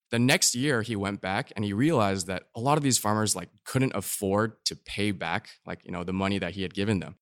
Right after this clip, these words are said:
And so he actually went back and he took his big book of debts and he just burned the whole thing. And he essentially gave out all his money. So, you know, in hindsight, not the best <laughs> venture capitalist per se, or not the best investor, but,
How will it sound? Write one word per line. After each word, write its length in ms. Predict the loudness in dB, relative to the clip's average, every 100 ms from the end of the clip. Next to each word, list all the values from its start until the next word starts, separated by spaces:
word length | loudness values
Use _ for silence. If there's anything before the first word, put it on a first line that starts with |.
| _ -4
And 140 | 2
so 260 | 4 2 -2 _ _
he 140 | 0
actually 240 | 2 2 2
went 180 | 0 0
back 260 | -2 -2
and 200 | -4 -8 _
he 180 | -12 -4
took 180 | -2 -2
his 140 | -4
big 260 | -4 -6 -6 -4
book 160 | -2 -2
of 140 | -4
debts 240 | -2 -2 -2
and 80 |
he 80 | -6
just 240 | -6 -8 -4
burned 260 | 0 0
the 60 | -2
whole 180 | -8 -8
thing. 300 | -8 -10 -12 -10
And 160 | -8
he 180 | -4 -2
essentially 360 | 0 2 2 2
gave 220 | 2 2
out 80 | 2
all 60 |
his 100 | 0
money. 160 | -2 0
So, 180 | 0 -2 _ 0
you 60 | 2
know, 80 |
in 80 | 4
hindsight, 340 | 2 2 0 0
not 160 | -2
the 80 | -6
best 400 | -6 0 0 0
<laughs> 0 |
venture 240 | -4 -4
capitalist 520 | -6 -6 -4 -2 -2 -2
per 120 | -4
se, 260 | -2 -2
or 120 | 0 -2
not 160 | -4
the 60 | -4
best 240 | -4 -4
investor, 280 | -4 -6 -2
but, 160 | -2